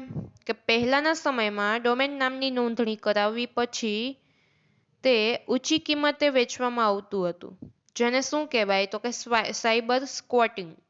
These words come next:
બરાબર? કે, અ,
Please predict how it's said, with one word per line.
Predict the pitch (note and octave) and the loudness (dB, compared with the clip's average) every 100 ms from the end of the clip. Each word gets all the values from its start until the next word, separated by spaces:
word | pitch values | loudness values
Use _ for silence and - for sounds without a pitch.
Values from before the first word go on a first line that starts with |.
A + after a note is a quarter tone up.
| _ _ _ _ _ _ _ _ _ _ _ _ _ _ - | _ _ _ _ _ _ _ _ _ _ _ _ _ _ -10
બરાબર? | A#3 C#4 C#4 | -2 0 0
કે, | C4+ B3+ B3+ C4 C4 - _ _ _ _ | 0 2 4 4 0 -4 _ _ _ _
અ, | A#3 A#3 A#3+ | 0 0 0